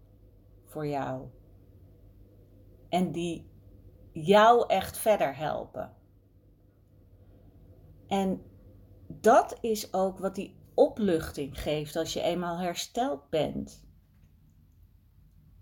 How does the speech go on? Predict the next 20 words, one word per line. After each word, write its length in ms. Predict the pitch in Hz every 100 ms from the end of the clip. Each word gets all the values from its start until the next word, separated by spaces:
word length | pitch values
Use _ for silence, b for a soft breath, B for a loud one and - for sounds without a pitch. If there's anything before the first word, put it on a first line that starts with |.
| - - - - - - - - -
Dat 240 | 226 240
je 120 | 226
kan 240 | 214 196 190
denken, 640 | 220 247 262 269 262 262 -
"Oké, 580 | 208 208 185 160 143 135 _ _ _ _ _ _ _ _ - - - -
in 140 | 180
het 120 | 180 -
begin 300 | - 240 233
van 160 | 214
mijn 120 | 202
herstel 460 | 170 170 - 185 175
had 340 | 170 190 294
ik 180 | 269 220
misschien 720 | 175 170 - 277 247 160 147 - - -
een 240 | 214 196
ander 360 | 233 220 175 165
lijf 380 | 175 190 285 -
in 200 | 269 269
gedachten, 640 | 269 247 247 - 262 254 -
maar 240 | - 151